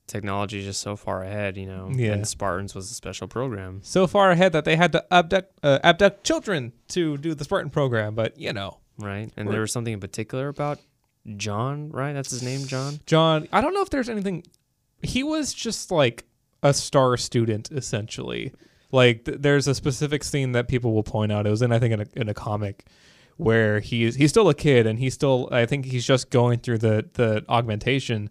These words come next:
Speaker 1: Mm.
Speaker 2: and he goes into, like, a rink with, like, these O D S Ts, which are, like, the big, tough Marine dudes, essentially,
Speaker 1: Mm-hmm.
Speaker 2: uh, and, like, special ops, and he just, like, beats,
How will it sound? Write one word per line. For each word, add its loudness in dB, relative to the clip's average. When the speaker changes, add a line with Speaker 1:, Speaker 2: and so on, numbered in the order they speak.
Speaker 1:
Mm. -12
Speaker 2:
and 2
he 0
goes 6
into, -2
like, 2
a 2
rink -2
with, -6
like, -2
these -4
O 2
D 0
S -4
Ts, -4
which -8
are, -2
like, -2
the -10
big, 0
tough 0
Marine -4
dudes, -8
essentially, -8
Speaker 1:
Mm-hmm. -8
Speaker 2:
uh, -4
and, -2
like, -6
special -8
ops, -10
and -2
he -4
just, -4
like, -4
beats, -2